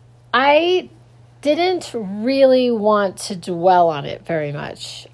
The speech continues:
I had an initial really horrible reaction to it falling apart, and I grieved in a manner that was excruciatingly horrible.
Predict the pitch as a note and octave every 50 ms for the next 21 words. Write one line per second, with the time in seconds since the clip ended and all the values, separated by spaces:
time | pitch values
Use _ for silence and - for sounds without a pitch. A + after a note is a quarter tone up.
0 | - - G#3+ A3+ A#3+ B3+ C#4 D4 D4+ D#4 D4+ - - - _ - - - - A#3
1 | A3 A3+ A3+ A3 G#3+ G3+ G3 G3+ G3 G3+ G#3+ A3+ A3+ - - A#3+ A3+ A3 G#3+ G#3
2 | G#3 G3+ F#3+ F#3+ F#3+ F#3 F3+ F#3 G#3+ A3+ A#3 A3 G#3+ G#3+ G3+ G3 - G3+ F#3+ F#3
3 | F#3 F3+ F#3+ F#3 F3+ F3+ F#3 F#3 F#3 F3 F3 F3+ F#3 - - - G3 F3+ F3 F3+
4 | - - F#3+ F3 F3 E3+ - - - F#3 F3 F3 E3+ E3+ E3+ E3 E3 - - E3+
5 | E3 E3 E3 E3 E3 D#3+ E3 _ _ - - F#3 F3+ F3 E3+ E3+ E3+ E3 E3 E3
6 | - - - _ _ - - - - _ - _ _ _ _ _ _ _ _ _
7 | - A3 B3 B3+ A3 - B3 B3 C4+ C4+ C#4 C#4+ C4+ - C4+ A#3+ A3+ A3 G#3 G3
8 | G3 G#3 G3+ G3+ G3 G3+ G3 G3 G3 G3 G3 F#3 F3+ F#3+ F3+ F3+ F#3 F#3 F#3 F#3
9 | F#3 F#3 - - _ _ _ _ _ _ - G3 F3+ F3+ F#3+ G3 F#3 F#3 F3+ F3+
10 | F3+ F3+ F3 F3 F3 F3 E3+ F#3 - _ _ _ _ _ _ - - G3 F#3+ -
11 | - - - A3 A3 A3 G3 - - - G#3 G3 F#3+ F#3 F3+ F3+ F3 E3+ E3 D#3+
12 | D#3+ D3+ - - D#3+ D#3+ D#3+ C#3+ C#3+ D3 D3 G#2+ F2+ - - - - - -